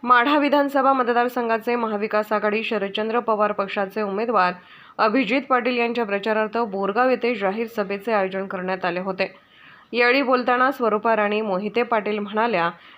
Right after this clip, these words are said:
की, राज्यातील दडपशाहीचे राजकारण नागरिकांना मान्य नाही. लोकसभा निवडणुकीत अभिजित पाटील यांच्यावरही दबाव टाकण्याचे काम झाले.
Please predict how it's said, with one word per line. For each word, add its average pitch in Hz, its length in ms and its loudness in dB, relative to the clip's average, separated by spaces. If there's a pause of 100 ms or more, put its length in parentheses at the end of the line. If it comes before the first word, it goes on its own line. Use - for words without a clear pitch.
(120)
की, 262 100 2
राज्यातील 240 560 2
दडपशाहीचे 226 680 0
राजकारण 214 560 0
नागरिकांना 226 680 -2
मान्य 202 340 -2
नाही. 226 360 -2
लोकसभा 254 520 0
निवडणुकीत 220 580 0
अभिजित 208 360 -2
पाटील 220 400 -2
यांच्यावरही 226 680 -2
दबाव 196 320 2
टाकण्याचे 214 520 -4
काम 175 300 -2
झाले. 185 240 -2